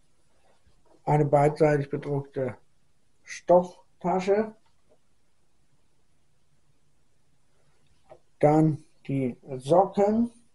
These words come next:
Und als letztes das Digipack an sich. Das alles in dieser wunderbaren Holzbox. Mich würde interessieren,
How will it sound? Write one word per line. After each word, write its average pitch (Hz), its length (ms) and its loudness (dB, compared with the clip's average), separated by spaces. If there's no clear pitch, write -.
Und 240 140 6
als 208 160 10
letztes 180 540 6
das 143 220 -2
Digipack 151 480 2
an 139 180 0
sich. 123 320 -2
Das 143 280 -2
alles 170 600 -6
in 156 160 2
dieser 208 380 10
wunderbaren 165 800 8
Holzbox. 196 800 6
Mich 214 380 6
würde 208 220 10
interessieren, 175 640 4